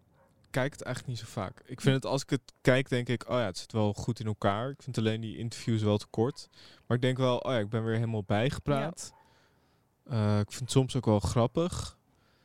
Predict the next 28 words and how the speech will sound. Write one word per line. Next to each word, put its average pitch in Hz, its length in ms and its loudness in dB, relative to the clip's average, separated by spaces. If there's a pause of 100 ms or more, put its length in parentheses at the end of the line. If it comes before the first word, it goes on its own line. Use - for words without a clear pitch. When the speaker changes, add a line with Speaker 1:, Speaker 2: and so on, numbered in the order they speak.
(360)
Speaker 1:
Maar 110 120 2
ik - 80 -2
kijk 127 200 0
het - 160 -16 (300)
eigenlijk 120 360 0
heel, 113 160 2
het - 140 -6
zit 135 140 4
gewoon 135 200 0
niet 147 160 0
in 127 60 -2
mijn 117 120 -2
systeem. 107 560 -8
Speaker 2:
Hm. 208 60 -6 (160)
Speaker 1:
Toen, 143 240 2
terwijl, 139 300 6
toen 147 140 0
het 147 180 2
één 151 160 4
keer 175 120 0
per 131 160 2
week 127 220 -2
was, 170 200 -4
Zondag 139 240 -2
met 123 180 2
Lubach, 131 300 2
keek 117 240 2
ik 110 200 -12